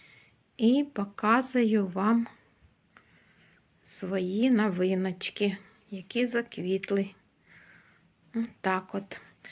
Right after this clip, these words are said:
Зараз спробую виключити світло. О!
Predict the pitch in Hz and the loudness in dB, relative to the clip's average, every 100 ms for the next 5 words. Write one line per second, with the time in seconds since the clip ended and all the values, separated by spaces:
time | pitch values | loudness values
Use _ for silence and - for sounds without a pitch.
0 | - _ 190 233 226 214 - 233 208 220 | -20 _ -2 0 0 -4 -2 0 2 2
1 | 202 214 214 202 202 214 208 - - _ | 2 0 -2 -6 -8 -10 -12 -16 -20 _
2 | _ _ _ _ - - 208 226 302 - | _ _ _ _ -18 -14 -6 -2 -2 -2
3 | 208 196 185 - - - - _ _ _ | -2 -2 -4 -14 -20 -20 -20 _ _ _
4 | _ _ _ _ _ _ _ _ _ _ | _ _ _ _ _ _ _ _ _ _
5 | - - - _ _ _ _ _ _ _ | -4 -4 -6 _ _ _ _ _ _ _
6 | - 220 196 | -4 -2 -2